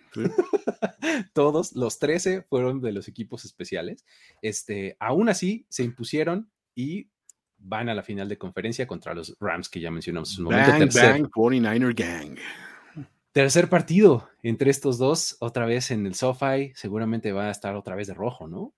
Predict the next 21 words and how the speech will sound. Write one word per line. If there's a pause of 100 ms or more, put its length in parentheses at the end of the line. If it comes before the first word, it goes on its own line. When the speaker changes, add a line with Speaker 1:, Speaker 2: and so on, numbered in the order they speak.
Speaker 1:
La
Speaker 2:
Seguramente.
Speaker 1:
Chofi, (180)
por
supuesto.
Speaker 2:
Seguramente. (680)
Speaker 1:
Va
a
estar
bien
divertido
eso,
güey,
o
sea.
Speaker 2:
<clears throat>
Así
es. (460)
Pero (500)
ahora
sí,